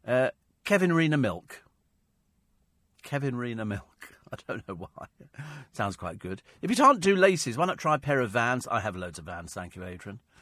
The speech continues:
And, uh, he says, "I owe you one after your Greggs bacon roll recommendation. And I did recommend Vans to my father-in-law. He's seventy and he loves them."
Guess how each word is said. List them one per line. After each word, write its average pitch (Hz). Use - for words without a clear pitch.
And, 110
uh, 113
he 123
says, 143
"I 151
owe 170
you 175
one 107
after 104
your 113
Greggs 117
bacon 120
roll 110
recommendation. 107
And 120
I 135
did 202
recommend 165
Vans 139
to 139
my 135
father-in-law. 107
He's 139
seventy 147
and 101
he 117
loves 117
them." 90